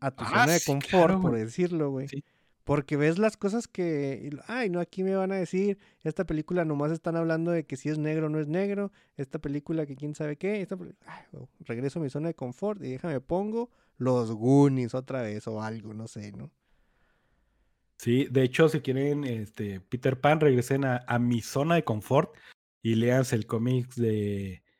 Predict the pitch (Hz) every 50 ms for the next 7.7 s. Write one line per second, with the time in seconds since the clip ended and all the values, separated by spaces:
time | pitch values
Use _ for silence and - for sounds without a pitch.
0 | _ _ _ _ _ _ _ _ _ _ _ _ _ - 117 104 110 107 110 101
1 | 101 110 110 110 113 120 131 127 120 120 110 107 - - 139 131 143 180 190 170
2 | - - 104 98 101 123 120 113 107 107 104 98 - 113 - - 110 107 104 -
3 | 110 104 101 - - - _ - 98 92 90 90 - _ - 104 101 98 98 101
4 | 113 - - - 123 107 98 - - - 135 135 131 120 113 113 101 101 101 107
5 | 107 107 110 - - 123 - 120 - - 104 - - 113 110 113 110 - - 123
6 | 117 113 110 104 101 - _ - - - - _ _ - 107 110 107 107 104 107
7 | 110 120 120 120 120 - - 107 101 104 113 139 160 -